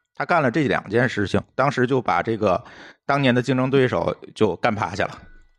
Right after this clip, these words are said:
他其实是，如果我们今天看来，其实他真的是用了一个互联网思维或者叫产品思维来解决的这个问题。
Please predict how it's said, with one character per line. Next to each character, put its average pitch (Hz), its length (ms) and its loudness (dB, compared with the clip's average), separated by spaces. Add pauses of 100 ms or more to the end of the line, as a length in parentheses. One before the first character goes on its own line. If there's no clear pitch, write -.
(480)
他 139 80 -2
其 147 160 0
实 160 120 2
是， 156 120 2 (280)
如 180 300 0
果 254 120 6
我 180 140 4
们 107 100 -2
今 170 200 -4
天 202 160 2
看 110 200 -2
来， 85 200 2 (380)
其 - 120 -4
实 147 60 2
他 165 140 2
真 175 180 0
的 160 140 4
是 139 120 0
用 135 160 0
了 110 100 2
一 98 40 -4
个 113 100 2
互 135 140 -2
联 131 140 6
网 92 140 2
思 113 100 -8
维 101 80 2
或 113 140 0
者 104 100 2
叫 101 60 0
产 113 240 -4
品 196 160 2
思 95 180 -4
维 95 120 -2
来 87 120 0
解 92 200 -4
决 - 140 -10
的 92 120 -8
这 92 100 -6
个 95 120 0
问 95 180 0
题。 90 240 -8